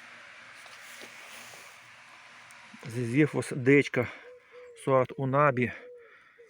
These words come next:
Вирощую виключно, він мені потрібен для насіння, для сіянців, для прививки.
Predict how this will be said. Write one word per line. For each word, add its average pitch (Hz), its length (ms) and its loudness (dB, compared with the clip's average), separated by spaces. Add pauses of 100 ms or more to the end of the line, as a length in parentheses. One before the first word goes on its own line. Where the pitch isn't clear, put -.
(220)
Вирощую 127 580 2
виключно, 127 600 2 (1500)
він 127 120 -4
мені 127 160 -2
потрібен 120 460 2
для 117 160 0
насіння, 123 560 0 (760)
для 117 160 -2
сіянців, 131 580 0
для 120 160 0
прививки. 127 640 2